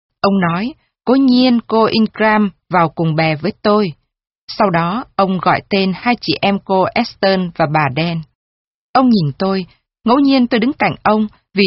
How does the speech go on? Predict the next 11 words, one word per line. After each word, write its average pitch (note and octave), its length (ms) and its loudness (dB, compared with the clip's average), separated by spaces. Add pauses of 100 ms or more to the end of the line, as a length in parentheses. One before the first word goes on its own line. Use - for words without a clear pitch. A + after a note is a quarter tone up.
tôi A#3 240 0
vừa F3 180 -2
cài E3 200 -2
lại D3+ 320 -2
cho A#3+ 120 -4
bà F3 240 0
Đen F#3+ 260 -4 (100)
chiếc - 180 -6
xuyến G3 440 -6
bị F3 200 -4
tuột. C#3+ 220 -2